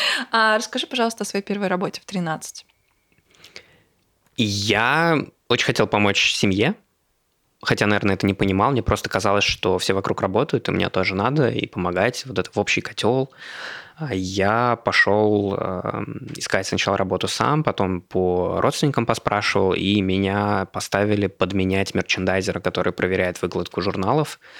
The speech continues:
Speaker 2: на время отпуска на три недели. Первое лето было. Мне было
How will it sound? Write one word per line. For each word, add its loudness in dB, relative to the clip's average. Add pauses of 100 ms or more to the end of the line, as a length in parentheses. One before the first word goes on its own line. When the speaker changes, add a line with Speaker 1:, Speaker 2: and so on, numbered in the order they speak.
(300)
Speaker 2:
на 2
время 2
отпуска -2
на -4
три -2
недели. 0
Первое -2
лето 0
было. 2
Мне 2
было 0